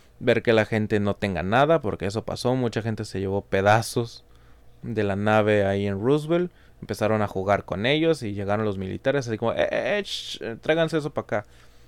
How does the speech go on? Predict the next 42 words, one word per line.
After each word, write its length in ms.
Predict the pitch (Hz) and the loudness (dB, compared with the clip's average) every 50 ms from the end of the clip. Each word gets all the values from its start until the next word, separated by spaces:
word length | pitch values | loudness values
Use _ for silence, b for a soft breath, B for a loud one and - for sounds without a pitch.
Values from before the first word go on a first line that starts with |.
| b b b - - | b b b -16 0
Y 80 | - 185 | 2 2
en 80 | 180 180 | 4 4
el 120 | 175 - - | 2 0 2
L 240 | 165 170 170 165 170 | 4 4 4 4 2
Z 300 | - 180 165 - 170 160 | 2 0 0 2 2 4
dos, 360 | 151 151 151 151 - - - - | 4 4 2 2 0 -6 -14 -10
que 100 | - 120 | -4 -4
es 60 | 123 113 | -2 -2
donde 300 | 113 107 98 95 95 95 | -2 -2 0 -2 -2 0
llegó 240 | 101 95 - 98 | 0 0 2 2
la 120 | 104 107 104 | 2 2 0
nave 300 | 101 98 101 101 107 107 | 0 0 2 2 2 2
básicamente 720 | 101 - 107 104 - - - 98 95 101 101 95 - 107 | 0 0 -2 -4 -6 -4 -4 -2 0 0 -2 -2 -4 -4
completa, 480 | - 120 117 113 123 120 113 - 117 | -2 -2 -4 0 0 0 0 2 0
ahí 140 | 110 107 107 | 0 0 0
fue 140 | - - - | -2 -8 -10
como 240 | - 104 104 101 95 | -8 -6 -6 -6 -6
de, 160 | 98 98 - - | -6 -8 -8 -10
"Wow, 880 | - 110 - 98 101 107 110 113 117 120 120 120 117 113 113 110 104 | -12 -10 -6 -2 2 4 6 6 8 8 8 6 6 6 6 4 4
aquí 180 | 98 - - 107 | 2 0 -6 -12
sí 100 | 104 110 | -14 -12
tenemos 360 | - - 104 104 101 101 - | -8 -4 -2 -2 -2 -2 -4
que 100 | - 95 | -6 -8
tener 360 | - 101 - 95 101 104 104 | -6 -4 -4 -2 -2 -2 -2
mucho 640 | - - 180 208 254 262 247 240 - - - 277 214 | -2 -4 -4 -2 -2 -2 -4 -6 -8 -6 -6 -6 -6
cuidado 440 | - - 185 170 170 170 170 165 156 | -2 -2 0 2 4 4 4 2 2
porque 240 | - - - - 113 | 0 -6 -6 -6 -6
estos 220 | 107 - 120 117 | -4 -2 -2 0
güeyes 440 | 113 110 110 107 110 123 135 - - b b b b b b b b - - | 2 4 4 4 4 2 0 -2 -6 b b b b b b b b -20 -18
están 420 | - - - - 90 90 82 82 | -18 -18 -8 -6 -6 -4 -4 -4
vivos. 500 | 87 78 60 - - - - - - - - - - - | -4 -6 -6 -8 -14 -18 -18 -20 -20 -20 -20 -20 -16 -14
Los 160 | - - - | -14 -14 -12
aliencitos 760 | 160 - - 65 80 - - 180 190 - 202 208 208 - - - | -14 -12 -12 -12 -12 -10 -10 -10 -6 -4 -4 -4 -4 -6 -12 -12
están 360 | - 101 - - - 101 98 | -12 -12 -10 -8 -6 -6 -4
vivos". 320 | 92 82 73 - - - - - - b b b b b b b b b b b b - - - - - - - - - - - - - b b b b b b b b b b | -6 -8 -10 -10 -14 -18 -20 -20 -20 b b b b b b b b b b b b -20 -20 -20 -20 -20 -20 -20 -20 -20 -20 -20 -20 -20 b b b b b b b b b b
A 100 | - 160 | 6 8
la 120 | 180 175 180 | 8 8 8
llegada 380 | 180 185 180 196 220 247 294 | 6 6 6 6 6 4 4
del 220 | 262 233 175 - - - | 4 4 4 4 4 4
L 240 | 143 160 165 170 | 4 6 6 4
Z 340 | 160 - 160 147 - 151 143 | 4 2 0 2 4 4 6
dos, 320 | 117 113 104 98 - - | 6 4 2 2 0 -6